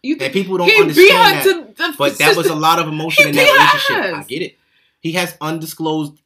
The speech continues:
Speaker 2: issues he has to fix first.
Speaker 1: Nah, that's more than issues.
Speaker 2: The Rihanna thing was just the exposure of what his demons are. Something's wrong with
Speaker 1: He
Speaker 2: him.
Speaker 1: has
Speaker 2: He
Speaker 1: a
Speaker 2: has a lot of rage.
Speaker 1: He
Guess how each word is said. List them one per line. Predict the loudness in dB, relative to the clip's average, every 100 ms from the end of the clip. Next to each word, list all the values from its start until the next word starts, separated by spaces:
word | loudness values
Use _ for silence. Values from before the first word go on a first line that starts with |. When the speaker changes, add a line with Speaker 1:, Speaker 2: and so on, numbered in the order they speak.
| _
Speaker 2:
issues | -12 -10 -10
he | -12
has | -14 -16
to | -18
fix | -16 -16 -18
first. | -12 -8
Speaker 1:
Nah, | -4 -4
that's | -4
more | -8 -10
than | -8
issues. | -12 -12 -6
Speaker 2:
The | -4
Rihanna | -2 -2 -2 -4
thing | -6 -6
was | -6
just | -6 -8
the | -10
exposure | -10 -8 -6 -6 -8
of | -10 -8
what | -10
his | -10
demons | -12 -12 -12 -18
are. | _ _ _ _ _ _ _ _
Something's | -8 -8 -6 -10
wrong | -10 -10 -8
with | -8
Speaker 1:
He | -8
Speaker 2:
him. | -8
Speaker 1:
has | -6
Speaker 2:
He | -6
Speaker 1:
a |
Speaker 2:
has | -4
a | -6
lot | -8 -8
of | -8
rage. | -8 -8 -10 -12
Speaker 1:
He | -12 -12 -16